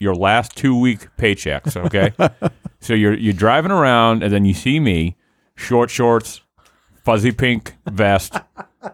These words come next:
Speaker 2: <laughs>
Speaker 1: high heels, ripping butts, and you pull up,
Speaker 2: And
Speaker 1: okay?
Speaker 2: you got one ripping butt.
Speaker 1: Right. And, and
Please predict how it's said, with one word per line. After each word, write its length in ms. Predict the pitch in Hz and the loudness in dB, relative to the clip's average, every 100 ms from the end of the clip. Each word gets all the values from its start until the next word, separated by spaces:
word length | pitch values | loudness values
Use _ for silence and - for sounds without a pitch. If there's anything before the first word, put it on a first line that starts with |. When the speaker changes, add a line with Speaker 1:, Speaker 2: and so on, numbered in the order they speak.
| _ - | _ -20
Speaker 2:
<laughs> 600 | _ _ - - _ _ | _ _ -20 -20 _ _
Speaker 1:
high 260 | 110 113 | -2 0
heels, 680 | 113 107 101 98 98 - - _ _ _ _ _ _ | 2 4 4 2 0 -6 -16 _ _ _ _ _ _
ripping 420 | - 98 110 120 98 | -4 -2 0 0 2
butts, 440 | 90 85 - - _ _ _ _ _ | 0 0 -4 -16 _ _ _ _ _
and 120 | - 101 | 0 2
you 100 | 92 | 2
pull 260 | 123 113 | 2 2
up, 200 | 80 - - | 2 -2 -6
Speaker 2:
And 180 | - 120 | -4 0
Speaker 1:
okay? 260 | 95 104 | 0 0
Speaker 2:
you 80 | 139 | 0
got 180 | 127 113 | 0 0
one 220 | 110 107 | -2 -2
ripping 360 | 107 104 117 113 | -2 -2 -2 -2
butt. 240 | 104 90 - | -2 -2 -2
Speaker 1:
Right. 280 | 104 85 _ - | 0 0 _ 0
And, 580 | 107 107 104 101 95 - _ _ _ _ _ _ _ - | 2 4 4 2 0 -8 _ _ _ _ _ _ _ -2
and 320 | 95 92 | 0 0